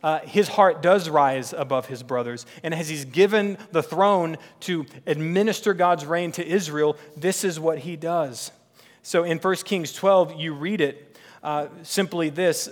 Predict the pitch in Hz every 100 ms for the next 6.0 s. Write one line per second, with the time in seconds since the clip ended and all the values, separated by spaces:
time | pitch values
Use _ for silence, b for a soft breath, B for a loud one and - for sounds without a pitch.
0 | - 175 180 196 170 156 170 175 151 -
1 | 185 185 180 165 156 160 165 151 180 151
2 | 143 160 160 160 B B B - 156 151
3 | 147 143 143 139 214 175 160 156 160 -
4 | 170 170 165 - - 160 151 147 143 143
5 | 147 - 143 143 147 135 120 113 120 117